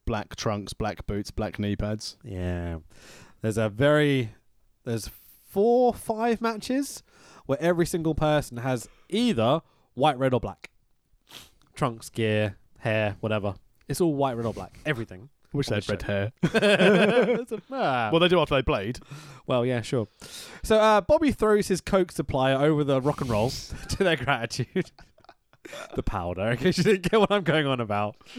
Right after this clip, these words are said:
Speaker 2: Um, I genuinely don't like heights. This kind of, like, torture for me watching this match. 'Cause I, I start to experience what they're
Speaker 1: Oh,
Speaker 2: going through, and
Speaker 1: really?
Speaker 2: I'm like,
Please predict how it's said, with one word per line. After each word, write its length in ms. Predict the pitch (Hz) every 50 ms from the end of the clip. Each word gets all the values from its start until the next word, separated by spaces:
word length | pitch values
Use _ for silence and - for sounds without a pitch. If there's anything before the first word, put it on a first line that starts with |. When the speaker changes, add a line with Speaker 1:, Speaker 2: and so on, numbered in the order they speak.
| 262 247 226 220 - - - _ _
Speaker 2:
Um, 480 | 185 180 185 185 185 180 170 151 139 - _ _ _ _ _ _ _ _ _ _ - -
I 80 | 143
genuinely 460 | 127 - 180 180 175 165 156 147 139
don't 180 | 120 139 131 120
like 180 | 113 113 110 101
heights. 360 | 110 104 107 - - - - -
This 260 | 117 113 - - -
kind 240 | - - 120 110 107
of, 120 | 107 101
like, 160 | 104 104 101 -
torture 320 | - 123 131 - - 143
for 100 | - 160
me 140 | 156 156 151
watching 280 | 147 156 151 - 160 160
this 140 | 160 147 -
match. 340 | 170 180 - - - - - _ _ _ _ _ _ _ _ _ _ _ _ _ _
'Cause 260 | - 117 104 98 - - -
I, 220 | 120 117 110 113 110
I 20 |
start 260 | - - 135 117 113 -
to 60 | 120
experience 640 | 104 - - - 131 123 123 117 113 110 - - -
what 160 | 110 101 107
they're 160 | 110 117 123
Speaker 1:
Oh, 20 | 120
Speaker 2:
going 140 | - 120 117
through, 100 | 120 117 113
and 100 | 110 107
Speaker 1:
really? 140 | 104 101
Speaker 2:
I'm 120 | 120 120 127
like, 220 | 127 120 123 147